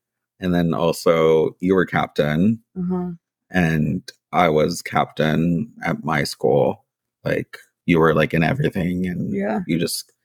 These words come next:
Speaker 1: had this pressure. And I've said this before on a podcast, like, three of 'em, but
Speaker 2: <laughs>
Speaker 1: just, like, this sense of, like,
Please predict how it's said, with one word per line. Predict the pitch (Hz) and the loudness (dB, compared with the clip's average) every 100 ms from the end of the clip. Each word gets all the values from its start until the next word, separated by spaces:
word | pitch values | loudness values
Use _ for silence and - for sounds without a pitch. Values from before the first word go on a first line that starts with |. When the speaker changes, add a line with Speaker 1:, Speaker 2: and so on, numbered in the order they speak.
| _ _ _ | _ _ _
Speaker 1:
had | - - | -4 0
this | 73 - | -2 -4
pressure. | - 76 - 73 73 | -4 -2 0 0 0
And | 78 104 | 2 2
I've | 127 | 2
said | 147 | 0
this | 151 175 | 2 0
before | - 147 - 82 76 71 - - | 0 2 4 4 4 2 0 -6
on | - 82 | -6 -4
a | 80 | -4
podcast, | - - - - - - - _ _ _ - | -4 -6 -4 -6 -6 -8 -12 _ _ _ -2
like, | 78 - | 0 0
three | 76 67 | 2 2
of | 69 | 0
'em, | - 98 - - | -4 -6 -6 -2
but | 80 - - - | 0 0 -2 -4
Speaker 2:
<laughs> | - - | -4 0
Speaker 1:
just, | 101 - | -2 2
like, | 104 90 | 0 0
this | - 92 | 0 0
sense | - 95 87 87 | 0 0 2 2
of, | 92 | 2
like, | 95 82 | 2 0